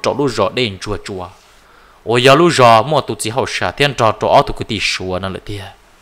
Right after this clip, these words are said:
Nhớ trò giá ta lòng đó, chế tụi chỉ hậu xả dân lâu hàng lợ.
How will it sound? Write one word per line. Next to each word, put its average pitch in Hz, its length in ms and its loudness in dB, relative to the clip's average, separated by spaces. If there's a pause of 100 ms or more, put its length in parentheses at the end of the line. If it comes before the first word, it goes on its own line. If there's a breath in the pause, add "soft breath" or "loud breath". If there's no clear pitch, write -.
(560 soft breath)
Nhớ 160 140 4
trò 156 120 2
giá 131 120 8
ta 135 180 4
lòng 117 220 6
đó, 110 360 4
chế 107 140 -8
tụi 107 140 -8
chỉ - 140 -10
hậu 127 120 -2 (120)
xả 98 100 -2
dân 110 240 -8
lâu 95 320 0
hàng 98 200 -14
lợ. 110 120 -10